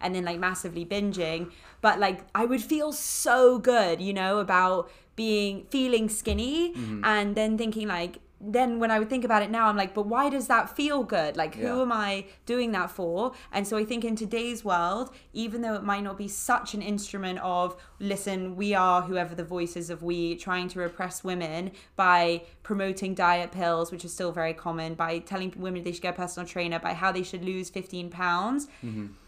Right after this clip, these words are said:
Speaker 1: maybe it's not, maybe I don't think it's as black and white as these corporations are trying to repress women,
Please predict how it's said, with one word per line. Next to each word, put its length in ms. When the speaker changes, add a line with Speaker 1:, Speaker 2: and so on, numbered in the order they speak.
Speaker 1:
maybe 500
it's 240
not, 460
maybe 640
I 120
don't 280
think 180
it's 160
as 120
black 260
and 140
white 260
as 300
these 200
corporations 600
are 60
trying 300
to 140
repress 480
women, 520